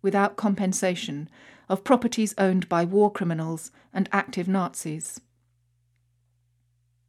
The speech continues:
In Western Europe, too, the people's wishes were expressed in electoral form.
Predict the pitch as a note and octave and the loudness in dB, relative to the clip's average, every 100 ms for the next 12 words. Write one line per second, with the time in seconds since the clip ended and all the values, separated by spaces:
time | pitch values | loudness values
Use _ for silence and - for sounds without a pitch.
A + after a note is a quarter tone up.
0 | _ _ - - - - _ - C4 C#4 | _ _ -20 -20 -20 -20 _ 6 10 10
1 | D4+ D#4 C#4+ A#3+ A3 - - A#3+ E3 D3 | 8 4 8 8 6 4 4 6 6 2
2 | D3+ G3+ C4 B3 C4 A#3 G3 F#3 E3+ E3 | -2 2 2 2 0 2 0 2 0 -2
3 | F#3+ F#3 - - A#3 A#3 - F#3+ F#3 G#3 | -2 -2 -2 0 2 2 0 0 2 0
4 | - G3 G3 A#3+ F#3 D#3 | -2 -4 0 2 4 2